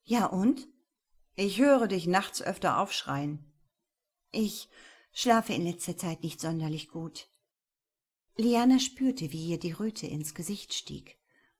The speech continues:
Oft wurde sie tatsächlich von ihrem eigenen Schreien wach. Vermutlich war ihr Nachbar nicht der Einzige, der das mitbekam. "Anscheinend hast du recht, ich arbeite zu viel." Er deutete auf den Traumfänger.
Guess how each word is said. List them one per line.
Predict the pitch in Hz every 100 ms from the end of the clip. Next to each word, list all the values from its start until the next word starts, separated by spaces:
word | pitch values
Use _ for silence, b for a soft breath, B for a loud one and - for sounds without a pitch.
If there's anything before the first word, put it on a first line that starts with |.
| _
Oft | 202 190 -
wurde | 165 151
sie | 151
tatsächlich | 151 160 - 208 - - 143 139 -
von | 170 160
ihrem | 175 175 170 -
eigenen | 170 175 185 190
Schreien | - - 196 151 139
wach. | 139 151 - _ _ _ _ _ _ _
Vermutlich | 226 247 269 247 -
war | 180
ihr | 175
Nachbar | 175 175 - 175 165 170 -
nicht | 202 -
der | 202
Einzige, | 233 196 - 139 135
der | 135
das | 135 135
mitbekam. | 156 139 147 139 156 151 151 - _ _ _ _ _
"Anscheinend | 214 202 - 190 190 185 175 B B B
hast | - 220 -
du | 151
recht, | 151 - - - _
ich | 185 -
arbeite | 202 190 170 156 143
zu | 156
viel." | - 156 156 151 _ _ _ _ _ _ _ _ _ -
Er | 214
deutete | 208 190 185 202 180
auf | -
den | 208
Traumfänger. | 214 233 240 226 - 147 147 151